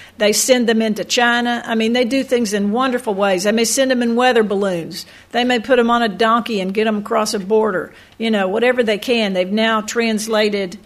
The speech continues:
um, the Bible into some of the languages in Malawi. This one on your left, that, that boy in Malawi said, "That's the first Bible I've ever received." No, the one in the middle. "This Bible brings hope to my life." She was from Malawi.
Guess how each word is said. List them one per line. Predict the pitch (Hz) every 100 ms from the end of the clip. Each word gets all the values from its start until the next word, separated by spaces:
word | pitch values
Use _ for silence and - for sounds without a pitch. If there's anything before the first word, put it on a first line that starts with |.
| - - -
um, | 214 202 196 196 - - - _ -
the | 233
Bible | 196 214 233 220
into | 226 220 220 233 220 185 -
some | - 233 233
of |
the | 208
languages | 190 214 226 233 214 214
in | 202 185
Malawi. | 185 196 208 226 233 233 - - _
This | - 214
one | 233 220
on | 214 208 214
your | 208 202 196 190 185 185 180
left, | 185 220 240 254 240 - - _ _ -
that, | 175 202 220 - -
that | 247 214
boy | 220 220 226
in | 220 208
Malawi | 202 196 214 226
said, | 220 214
"That's | 208 208
the | 196
first | - 226 220
Bible | 220 220 214
I've | 208 190
ever | 208 214
received." | 214 208 - 226 202 - 214
No, | 214
the | 208
one | 233 233
in |
the | 202
middle. | 226 196 156
"This | 220
Bible | 220 233 233 202
brings | 202 190
hope | 233 226
to | 233
my | 196 170
life." | 170 165 175
She | - 226
was | 196
from | - 202 185
Malawi. | 175 175 175 170 202